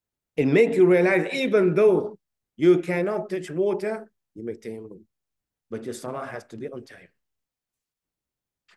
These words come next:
Even though there's no water, there's Salah for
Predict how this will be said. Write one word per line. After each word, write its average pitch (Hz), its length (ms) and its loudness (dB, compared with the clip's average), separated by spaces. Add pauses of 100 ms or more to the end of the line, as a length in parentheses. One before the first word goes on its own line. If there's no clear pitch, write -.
(240)
Even 208 400 2
though 196 160 2
there's 180 200 4
no 190 200 0
water, 214 520 -2 (720)
there's - 160 -20
Salah 101 280 -20
for - 100 -20